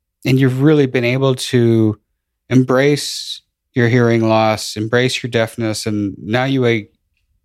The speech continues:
your sense of self, the way you described it, is that you're, you're good in your skin, you're good with who you are.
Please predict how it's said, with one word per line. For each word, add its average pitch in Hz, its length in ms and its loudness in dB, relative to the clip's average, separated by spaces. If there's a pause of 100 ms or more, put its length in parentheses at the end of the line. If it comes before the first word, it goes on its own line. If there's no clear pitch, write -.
(120)
your 117 180 0
sense 139 400 -2
of 113 80 -10
self, 147 500 -2 (440)
the 139 80 0
way 127 100 4
you 135 100 2
described 127 540 -2
it, 113 160 -2
is 113 200 -8
that 110 120 -6
you're, 113 400 0 (140)
you're 120 160 0
good 123 480 -2 (420)
in 117 160 2
your 110 140 2
skin, 113 480 0
you're 104 100 -6
good 117 220 0
with 110 160 -4
who - 100 -4
you 113 220 4
are. 107 340 2